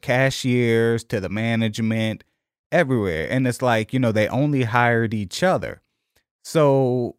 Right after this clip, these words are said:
you know, that, I mean, that's cool if you're looking out for your people. But at the end of the day, one of the things that I found out, and looking back now,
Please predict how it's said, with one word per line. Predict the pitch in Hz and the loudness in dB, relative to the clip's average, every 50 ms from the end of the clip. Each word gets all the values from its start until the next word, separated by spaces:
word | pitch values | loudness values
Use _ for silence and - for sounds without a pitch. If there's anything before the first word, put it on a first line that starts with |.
| _ | _
you | - 135 | -4 0
know, | 131 135 127 | 2 2 2
that, | 120 135 156 - - | 2 2 0 0 -2
I | 117 | 0
mean, | 123 135 123 117 | 0 2 2 2
that's | 113 139 170 - | 2 0 -2 -2
cool | - 160 165 175 151 131 | -2 -2 -2 0 0 0
if | 120 - | 0 0
you're | 123 120 | 0 0
looking | 120 - 131 120 | 0 -2 -2 0
out | 110 110 107 - | 0 -2 -2 -2
for | 113 110 | -2 -2
your | 101 92 90 87 | -2 -2 -4 -4
people. | - - 170 175 151 - 101 95 95 95 98 - _ _ _ _ _ _ _ - | -2 -2 -2 -2 -4 -4 -2 -2 -2 -2 -4 -8 _ _ _ _ _ _ _ -2
But | 131 123 123 123 113 - _ | 0 0 0 0 -2 -2 _
at | 127 135 127 | -2 -2 0
the | 117 135 | 0 0
end | 143 170 170 | 0 2 2
of | 175 147 | 2 0
the | 139 131 | 0 0
day, | 117 120 139 139 135 135 131 | 2 2 2 4 4 4 2
one | 123 110 131 143 170 | 2 0 0 0 0
of | 175 175 | 0 0
the | 165 | -2
things | 147 - 139 127 123 127 131 117 | -2 -2 -2 -2 -2 -2 -4 -2
that | 104 110 98 95 | -2 -2 0 0
I | 101 107 117 | 2 0 0
found | 117 - 127 127 127 123 123 127 120 | -2 -2 -4 -2 -2 -2 -2 0 2
out, | 117 120 127 131 123 - | 2 4 4 2 2 0
and | - 107 110 107 101 98 98 95 95 95 95 98 87 | -2 -4 -2 -2 -2 -2 -2 -2 -4 -4 -6 -6 0
looking | 120 156 190 - 165 127 | 0 0 2 2 0 0
back | 113 127 135 131 110 - - | 2 2 2 2 0 -2 -6
now, | 92 85 87 90 95 107 131 143 156 160 160 | -8 -6 -4 -2 -2 0 0 0 -2 -4 -8